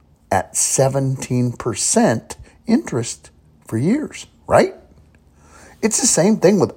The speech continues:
effort, okay? So we just talked about money, but it's the same thing with effort.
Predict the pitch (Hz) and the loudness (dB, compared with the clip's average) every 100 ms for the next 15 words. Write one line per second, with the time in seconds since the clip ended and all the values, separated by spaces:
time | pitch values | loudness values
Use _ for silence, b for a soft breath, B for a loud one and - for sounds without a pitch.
0 | - 110 - - - - 101 - B B | 0 2 0 -6 -14 -6 -2 -2 B B
1 | - 127 131 160 220 - 226 220 208 170 | 0 4 4 4 4 4 4 4 4 2
2 | 139 104 123 - 185 220 226 220 226 226 | 0 0 0 2 2 4 2 4 4 4
3 | 214 - 208 254 226 - | 2 4 2 2 -2 -4